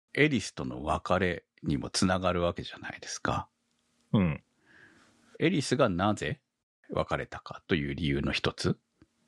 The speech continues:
Speaker 2: はい。
Speaker 1: が、まあ、ルーデウスと体を重ねたからなわけですよね。
Speaker 2: そうですね。
Speaker 1: で、まだ、
Speaker 2: ち-、小さいんですよっていうね、
Speaker 1: そう。
Speaker 2: 話ね。
Speaker 1: まあ、あっちも小さかったかもしれませんけ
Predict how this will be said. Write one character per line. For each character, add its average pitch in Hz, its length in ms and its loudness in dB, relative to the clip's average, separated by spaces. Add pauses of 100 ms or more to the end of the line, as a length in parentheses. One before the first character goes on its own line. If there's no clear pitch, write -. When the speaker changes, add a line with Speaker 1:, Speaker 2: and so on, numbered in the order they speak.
(240)
Speaker 2:
は 92 100 0
い。 - 80 -8 (480)
Speaker 1:
が、 135 240 4 (800)
ま 101 200 4
あ、 - 40 -6
ル 104 260 4
ー - 40 2
デ 73 100 0
ウ 71 80 0
ス - 80 -10
と 71 100 -4
体 92 340 2
を 90 60 -4
重 117 280 2
ね 127 100 4
た 135 80 4
か - 120 -4
ら - 100 -18
な - 80 -14
わ - 120 -12
け - 100 -8
で - 60 -8
す - 140 0
よ 160 80 4
ね。 285 200 4 (760)
Speaker 2:
そ 95 160 0
う 78 40 -4
で 78 100 -8
す - 120 -2
ね。 185 180 2 (480)
Speaker 1:
で、 110 80 4
ま 90 160 2
だ、 82 140 -2 (240)
Speaker 2:
ち-、 - 280 -10
小 110 140 2
さ - 260 -2
い 123 80 -4
ん 85 80 -4
で 78 100 -6
す - 160 -6
よ 71 80 -4
っ - 40 -16 (100)
て 78 80 -2
い 71 40 0
う - 20 0
ね、 - 60 0
Speaker 1:
そ 92 140 4
う。 - 340 -4
Speaker 2:
話 80 280 -6
ね。 - 160 0 (640)
Speaker 1:
ま 113 160 4
あ、 90 40 2
あ - 20 4
っ 120 60 -4
ち - 140 0
も 131 80 6
小 110 220 2
さ 113 100 4
か - 80 2
っ - 60 0
た - 80 -4
か 82 80 -6
も 78 80 -4
し - 120 -2
れ 82 60 4
ま 85 100 2
せ - 140 2
ん - 20 -20
け - 120 0